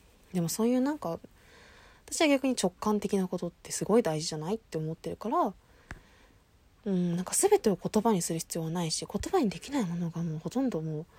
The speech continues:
この世のほとんどだと思うから、なんかもっとそこに重きを置いて、自分の中でもその自分の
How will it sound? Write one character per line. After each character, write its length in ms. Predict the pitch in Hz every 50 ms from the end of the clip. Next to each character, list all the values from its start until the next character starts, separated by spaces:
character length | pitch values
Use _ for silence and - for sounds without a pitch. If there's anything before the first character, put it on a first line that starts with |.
| - - - - - - - -
こ 140 | - - 196
の 100 | 196 254
世 60 | 285
の 80 | 262 202
ほ 140 | - 185 185
と 120 | - 392
ん 40 | 339
ど 60 | 220
だ 120 | 175 165
と 100 | - 165
思 200 | 165 160 160 160
う 40 | 160
か 140 | - - 156
ら、 200 | 160 160 165 180
な 140 | 202 220 269
ん 40 | 285
か 100 | - 196
も 140 | 185 220 294
っ 20 |
と 100 | - -
そ 140 | 220 - 190
こ 100 | - 190
に 320 | 185 202 214 208 180 - - - - - - - - _ _ _ _ _ - - - - - - - - - - _ _ _ -
重 200 | 208 208 196 185
き 160 | 180 - 165
を 260 | 151 147 156 160 165 - _ _ -
置 140 | - 175 165
い 60 | 156
て、 420 | - - - 180 175 160 160 - - - - - _ _ _ - - _ _ _ _ -
自 120 | - -
分 180 | 170 196 208 208
の 100 | 214 214
中 240 | 208 214 214 - 170
で 80 | 160 156
も 100 | 156 160
そ 120 | - -
の 60 | 160
自 160 | 156 - - 156
分 160 | 165 170 180
の 60 | 185